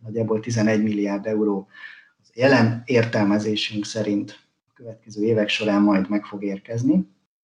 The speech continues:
A, a kétezer-huszonegy-huszonhetes uniós költségvetés, illetve a helyreállítási alapnak a pénzei pedig még egyébként is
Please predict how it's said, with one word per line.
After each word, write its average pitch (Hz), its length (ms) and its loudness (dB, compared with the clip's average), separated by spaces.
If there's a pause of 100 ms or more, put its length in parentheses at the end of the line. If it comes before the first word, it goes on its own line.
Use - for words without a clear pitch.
(760)
A, 107 360 2 (720)
a 110 160 -4
kétezer-huszonegy-huszonhetes 117 1900 0
uniós 113 320 -4
költségvetés, 135 840 -2
illetve 110 360 -6
a 107 60 -2
helyreállítási 107 840 0
alapnak 107 420 -2
a 104 40 -10
pénzei 117 520 0
pedig 131 260 -2
még 127 180 2
egyébként 135 520 -2
is - 320 -10